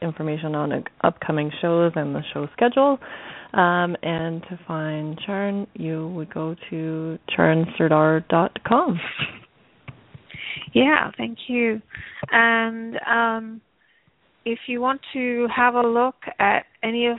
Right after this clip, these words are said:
Speaker 2: my animated videos, um, go to youtube dot com forward slash Charan Sardar, and you'll find the ones on, um, explaining epigenetics. Um, it's Bursting the Bubble series. Um, so it's Bursting the Bubble on genes,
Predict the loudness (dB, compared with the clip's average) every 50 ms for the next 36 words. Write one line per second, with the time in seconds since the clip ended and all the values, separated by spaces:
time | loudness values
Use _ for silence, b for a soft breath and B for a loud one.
0 | -4 -4 -2 0 2 2 2 2 0 0 2 2 2 2 2 0 -2 -2 4 2
1 | 4 4 6 4 4 4 4 2 0 0 -2 -8 -16 -20 -20 -20 -10 -6 -2 -2
2 | -2 -2 -2 -6 -6 -4 -4 -4 -4 -6 -10 -8 -8 -8 -8 -6 -6 -8 -6 -4
3 | -4 -6 -6 _ _ _ _ 0 2 4 4 2 0 _ -8 -2 2 4 4 4
4 | 2 0 2 4 6 6 6 4 2 2 4 4 4 2 0 -2 -2 -4 -6 -6
5 | -8 -6 0 4 4 6 6 6 4 4 0 B B B B B B B B B
6 | B B B B 2 2 2 2 2 -2 -4 0 2 2 2 4 2 0 2 2
7 | 0 0 -2 -2 -2 -2 0 -2 -2 -2 0 2 2 2 2 0 -4 -4 -4 2
8 | 4 4 6 6 4 2 0 _ -6 -8 -6 -2 2 2 2 2 2 2 2 4
9 | 4 2 0 -4 -18 -20 -20 -20 B B B B B B B B -8 -6 -4 -4
10 | -2 -4 -4 -6 -8 -10 -12 -14 -14 -14 -12 -12 -14 -14 -12 _ 2 2 2 2
11 | 0 -6 -4 -4 -2 2 2 2 2 2 0 -2 -4 -6 -6 -4 -2 -2 -2 -2
12 | -2 -2 -4 -6 -8 -16 -20 -20 -14 -10 -6 -4 -4 -4 -4 -6 -8 -12 -14 -16
13 | -16 -12 -4 -4 -4 -2 2 4 4 4 4 0 -4 -4 2 4 4 4 6 4
14 | 2 2 2 0 0 2 4 4 4 2 0